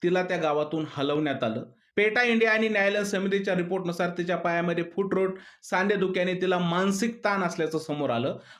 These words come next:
पण गावकऱ्यांचं म्हणणं वेगळंच आहे. गावकऱ्यांचं म्हणणं आहे की ती अजिबात आजारी नव्हती,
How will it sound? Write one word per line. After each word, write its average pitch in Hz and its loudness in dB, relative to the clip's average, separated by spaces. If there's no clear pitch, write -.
पण 170 0
गावकऱ्यांचं 170 0
म्हणणं 156 0
वेगळंच 151 0
आहे. 131 -4
गावकऱ्यांचं 202 0
म्हणणं 190 -2
आहे 185 -2
की 196 -6
ती 214 -4
अजिबात 185 0
आजारी 170 0
नव्हती, 165 -2